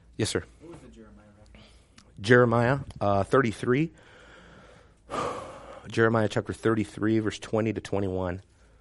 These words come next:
Speaker 1: And there's so many texts like that I have to, like, hold back from just going off, 'cause then it's like I'll find myself back in biblical theology, and we covered protology for months, and just like, "Okay, you guys have had enough of that."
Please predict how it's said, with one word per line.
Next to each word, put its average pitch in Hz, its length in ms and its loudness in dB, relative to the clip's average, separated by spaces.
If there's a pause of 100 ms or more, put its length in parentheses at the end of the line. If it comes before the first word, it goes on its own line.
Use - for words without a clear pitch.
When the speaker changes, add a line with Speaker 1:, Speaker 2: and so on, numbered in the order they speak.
(300)
Speaker 1:
And 131 140 2
there's 151 140 6
so 170 180 0
many 143 220 2
texts - 340 -6
like 92 140 -2
that 90 120 -2
I 87 40 -2
have 101 160 0
to, 104 80 -6
like, 92 200 -4
hold 104 380 -2
back 92 260 2
from 85 200 -6
just - 200 -6
going 92 220 -4
off, 92 160 -4
'cause 92 120 -6
then 92 180 -2 (220)
it's - 100 -10
like 101 140 -2
I'll 95 40 4
find 98 240 -2
myself 92 380 0
back 92 260 2
in 82 140 -8
biblical 92 400 -2
theology, 90 560 2
and 85 80 -4
we 90 80 -4
covered 98 320 -2
protology 95 560 2
for 92 120 -2
months, 92 460 -2 (380)
and 95 120 -6
just - 240 -8
like, 85 300 -6
"Okay, 92 240 -6
you 85 140 -4
guys 107 180 -2
have 92 80 -12
had 85 160 -4
enough 82 240 -6
of 85 80 -4
that." 80 220 -4